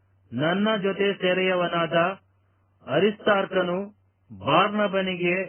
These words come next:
ದಾಯಾದನಾಗಿರುವ ಮಾರ್ಕನು ನಿಮಗೆ ವಂದನೆ ಹೇಳುತ್ತಾರೆ. ಮಾರ್ಕನನ್ನು ಕುರಿತು ಅಪ್ಪಣೆಗಳನ್ನು ಹೊಂದಿದಿರಲ್ಲ. ಅವನು ನಿಮ್ಮ ಬಳಿಗೆ ಬಂದರೆ ಅವನನ್ನು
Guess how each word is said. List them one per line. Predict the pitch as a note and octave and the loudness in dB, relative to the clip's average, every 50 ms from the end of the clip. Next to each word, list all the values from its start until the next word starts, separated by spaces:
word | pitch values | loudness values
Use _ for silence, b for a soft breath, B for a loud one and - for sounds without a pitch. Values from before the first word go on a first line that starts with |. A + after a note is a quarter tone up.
| - _ _ _ _ _ _ - G#2 - | -10 _ _ _ _ _ _ -16 -2 2
ದಾಯಾದನಾಗಿರುವ | D3+ D#3 E3 F3+ G3 G3+ G3+ G3+ G#3 G3 G3+ G3 G3 F#3 F#3 F3 F3 F3+ F3 F3+ F3 F#3 E3+ C#3+ C#3 D#3 - _ _ _ _ _ _ _ _ _ _ _ _ - | 2 4 4 4 2 2 0 0 0 0 -2 0 0 -2 -2 -2 -2 0 0 2 2 2 2 2 0 -4 -8 _ _ _ _ _ _ _ _ _ _ _ _ -6
ಮಾರ್ಕನು | G#2+ C3 D#3+ F#3 G#3+ G#3 - - F#3+ F#3 F3+ F3+ F3+ F3 | -2 0 2 2 0 0 0 0 0 0 0 -2 -6 -8
ನಿಮಗೆ | - _ _ - C3 D#3 E3+ F3 F3 E3+ E3 E3 D#3 E3+ G3+ - _ _ _ _ _ _ _ G#2+ | -12 _ _ -6 -4 -2 -2 0 -2 -2 -2 -2 -2 -4 -6 -10 _ _ _ _ _ _ _ -8
ವಂದನೆ | G#2 B2+ D#3 E3+ F#3+ F#3 F#3+ F#3 F#3 F3+ E3+ | -2 -2 0 0 2 0 0 0 0 0 -2
ಹೇಳುತ್ತಾರೆ. | D3 D#3+ E3 D#3+ D#3+ D#3 - E3 D3+ C#3+ C#3 B2 - - _ _ _ _ _ _ _ _ _ _ _ _ _ _ - | -2 -2 -2 -2 -2 0 0 0 2 2 0 -2 -4 -8 _ _ _ _ _ _ _ _ _ _ _ _ _ _ -6
ಮಾರ್ಕನನ್ನು | G2+ A#2 C#3+ E3 G3 G3+ - - G#3 G3+ G3+ G3 F#3+ F#3+ F#3+ F#3 F3+ | -2 0 2 2 2 2 0 -2 -2 -2 0 -2 -2 -4 -4 -6 -6
ಕುರಿತು | - F3 F3 F3 F3 E3 F#3 D#3+ C#3 E3 F3 - _ - | -4 -4 -2 -2 -2 -2 -2 -2 -2 -4 -6 -10 _ -4
ಅಪ್ಪಣೆಗಳನ್ನು | C3+ D3+ D3+ - - G3+ G#3 G3+ G3+ F3+ F#3 F#3 F#3 F#3 F3+ F3+ F3 | -4 -4 -2 0 0 0 2 0 0 0 2 0 0 0 -2 -4 -4
ಹೊಂದಿದಿರಲ್ಲ. | D#3 C#3+ E3 E3+ E3+ E3 E3 E3 D#3+ D#3 D3+ D3+ D#3 D3 B2+ G2+ - _ _ _ _ _ _ _ _ _ _ _ _ _ _ _ | -2 -2 -2 0 0 0 2 2 2 0 0 2 0 0 0 -2 -6 _ _ _ _ _ _ _ _ _ _ _ _ _ _ _
ಅವನು | - A#2 C#3+ D#3+ E3+ E3+ E3+ E3 E3+ G3 G3 | -2 0 2 2 2 2 0 0 -2 -4 -6
ನಿಮ್ಮ | - - A2+ B2+ D3+ D#3+ F3 F#3+ G3+ G3+ F#3+ | -8 -8 -4 -2 0 0 2 2 2 2 2
ಬಳಿಗೆ | F3 F3+ F3+ F3 E3 E3 E3 D#3+ | 2 2 0 0 0 0 0 0
ಬಂದರೆ | C#3+ D3+ D3+ D#3+ E3 F3 F3+ E3+ C#3+ D#3 F3 - _ _ _ _ _ _ _ _ _ - | 0 -2 -2 0 0 0 2 0 0 -2 -6 -12 _ _ _ _ _ _ _ _ _ -6
ಅವನನ್ನು | B2 C3+ D#3+ E3+ E3+ E3+ E3 E3 D#3+ D#3+ D#3 D#3 | -2 0 0 2 0 0 0 -2 -2 -4 -4 -6